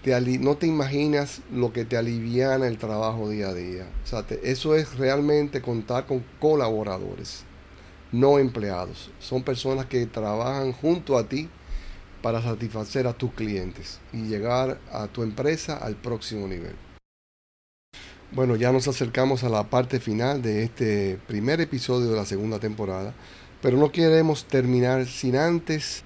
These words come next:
pedirte una última cosa, y es que compartas con nosotros tres breves consejos que darías a los empresarios de hoy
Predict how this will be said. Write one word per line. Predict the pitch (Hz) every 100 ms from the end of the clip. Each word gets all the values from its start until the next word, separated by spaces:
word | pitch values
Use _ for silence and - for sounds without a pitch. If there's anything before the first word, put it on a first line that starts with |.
| -
pedirte | 147 131 151 135
una | 143 143 127
última | 135 143 131 123 101
cosa, | 120 92 101 - - -
y | 127
es | 139 135
que | 143
compartas | 139 120 147 151 156 127
con | 135
nosotros | 123 - 127 127 135 135 - - - - - -
tres | - 160 160
breves | 139 151 156 147 120
consejos | 123 110 127 110 110 110 - - - -
que | 123
darías | 113 107 147 143 107 90 -
a | -
los | 107 123
empresarios | 113 104 120 120 110
de | 113
hoy | 131 135